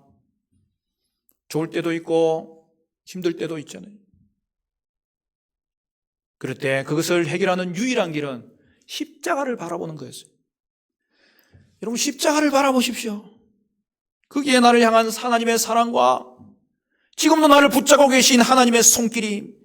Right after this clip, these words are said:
그대로 보이는 거 아닙니까? 그러므로 십자가의 길을 따라야 됩니다. 오직 십자가의 길에서만 회복의 역사, 사랑의 역사, 용서의 역사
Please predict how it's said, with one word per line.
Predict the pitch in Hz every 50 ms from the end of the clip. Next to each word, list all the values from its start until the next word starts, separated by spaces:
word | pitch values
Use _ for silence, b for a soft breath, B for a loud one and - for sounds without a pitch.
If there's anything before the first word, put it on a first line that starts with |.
| _ _ _ _ _ _ _ -
그대로 | - 139 143 139 135 131 127 127 131 127 131 131 - - 214 262 311 -
보이는 | 285 285 294 - - -
거 | -
아닙니까? | - - - - - - - _ _ _ _ _ _ _ _ _ _ _ _ _ _ _ _ _ _ _ _ _ _ _ _ _ _ _ _ _ _ _ _ _ _ _ _ _ _ _
그러므로 | - 151 151 147 147 147
십자가의 | 143 - - - - 156 147 147 139
길을 | 127 143 139 143 143 135 131 131
따라야 | - - 143 135 127 -
됩니다. | - - - 185 - _ _ _ _ _ _ _ _ _ _ _ _ _ _ _ _ _ _ -
오직 | 147 139 135
십자가의 | - - 156 - - 160 151 147 143 143 139
길에서만 | 143 147 151 165 - - 147 135 139 143 139 135 131 131 - - _ _ _ _ _ _ _ _ _ _ _ _ _ _ _ _ _ _ _ _ _ _ _ _ _ _ _ _ _ - -
회복의 | 151 139 135 131 135 135
역사, | 127 127 - - - 139 135 135 143 - - - _ _ _ _ _ _ _ _ _ _ _ _
사랑의 | - - - 147 139 135 135 131 135
역사, | 127 123 127 - - 98 95 - - _ _ -
용서의 | 147 151 180 180 - - 190 185 - 80
역사 | 76 - - - - - -